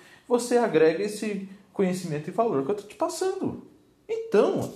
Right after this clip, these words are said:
é um fato. "Ah, mas Antônio, a realidade é aqui."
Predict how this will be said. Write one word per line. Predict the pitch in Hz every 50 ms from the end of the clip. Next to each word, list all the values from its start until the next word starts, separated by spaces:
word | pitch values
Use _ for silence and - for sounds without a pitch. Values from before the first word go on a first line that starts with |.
| - -
é | - 254
um | 392 381
fato. | - - - 156 165 214 285 311 - - - 101 85 - - _ _ _ - _ _ _ _ _ _ _ - -
"Ah, | - 277 311 339 339
mas | 330 320 302 311 311
Antônio, | 302 302 302 - - 262 269 285 302 294 254 262 254
a | 233
realidade | 226 254 277 269 269 - 277 269 269 269 269
é | 240
aqui." | 262 - 247 240 240 240 -